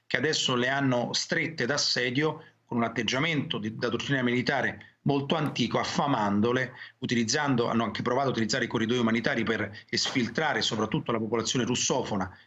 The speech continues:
toglierla per poi spianare la città. Si è opposto al governo di Kiev, ma questo, voglio dire, ci racconta di una guerra che sta cambiando, è già cambiata, perché i russi hanno sbagliato l'approccio iniziale, ma totalmente sbagliato. Attenzione,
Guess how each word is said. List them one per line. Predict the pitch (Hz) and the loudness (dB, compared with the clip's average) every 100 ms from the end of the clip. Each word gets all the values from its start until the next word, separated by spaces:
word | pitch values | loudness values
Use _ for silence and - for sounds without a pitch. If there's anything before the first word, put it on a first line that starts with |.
| _ | _
toglierla | 170 139 120 110 98 | -2 0 0 0 -2
per | 101 107 | -2 -2
poi | 147 127 | 0 -2
spianare | - 127 131 131 | -2 0 0 0
la | 110 117 | 0 0
città. | - - - 143 - - - | -2 -2 -2 -2 -6 -12 -6
Si | - | -2
è | 127 | 0
opposto | 98 143 131 113 | 2 0 2 2
al | |
governo | 110 127 123 127 | 2 2 2 2
di | 135 | 2
Kiev, | 165 135 123 95 - | 2 2 0 -4 -4
ma | 131 - | -4 0
questo, | 160 - 139 | 0 2 2
voglio | 127 | 2
dire, | 131 120 110 - - | 2 0 -2 -8 -4
ci | - | -2
racconta | 139 135 180 160 | 0 0 0 2
di | 127 | 2
una | 127 | 2
guerra | 117 151 139 | 2 2 0
che | 127 120 | 0 -2
sta | - 135 | -2 -2
cambiando, | - 127 131 147 135 110 110 | 0 2 4 4 4 4 2
è | |
già | 107 156 | 2 0
cambiata, | - 120 127 131 113 | 0 2 2 2 0
perché | 101 113 | 0 0
i | |
russi | 143 - | 0 2
hanno | 117 110 | 2 2
sbagliato | 107 127 127 139 135 | 2 4 4 2 2
l'approccio | 107 - 113 - | 0 0 -2 0
iniziale, | 110 101 175 123 85 - - | 0 2 2 0 -2 -8 -8
ma | - 123 | -2 0
totalmente | 120 139 165 160 | 2 2 2 2
sbagliato. | 110 113 113 101 | 0 0 2 0
Attenzione, | - 107 139 104 | 0 0 2 0